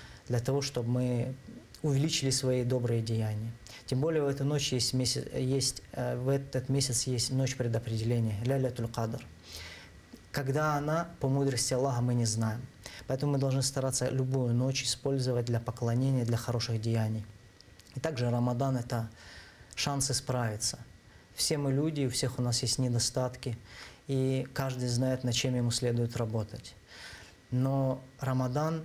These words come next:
это особый шанс каждому верующему исправиться, потому что самые крупные шайтаны, они привязаны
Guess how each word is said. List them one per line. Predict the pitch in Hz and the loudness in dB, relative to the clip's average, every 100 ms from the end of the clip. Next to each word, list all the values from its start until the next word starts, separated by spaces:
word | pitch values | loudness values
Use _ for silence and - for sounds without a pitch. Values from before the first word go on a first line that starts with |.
| - | -6
это | 135 139 | -4 -2
особый | 120 - 139 127 | 0 0 0 0
шанс | - 139 127 - - - | 0 0 2 -2 -4 -4
каждому | 131 123 123 123 | -2 0 0 2
верующему | 127 127 113 127 120 | 2 2 0 0 2
исправиться, | 113 - 127 113 107 - 117 - - - - | 0 0 0 -2 -2 -6 -6 -12 -18 -20 -6
потому | 123 123 135 | -2 2 2
что | 139 - 127 123 - - - | 2 0 -2 -4 -10 -18 -6
самые | - 143 139 | -2 0 0
крупные | 127 135 135 123 | 0 -2 2 2
шайтаны, | 117 127 120 135 147 131 110 - - - - | 2 2 0 0 2 0 -2 -8 -20 -20 -4
они | 123 135 | 0 2
привязаны | 135 123 127 120 110 107 | 2 2 2 2 0 -2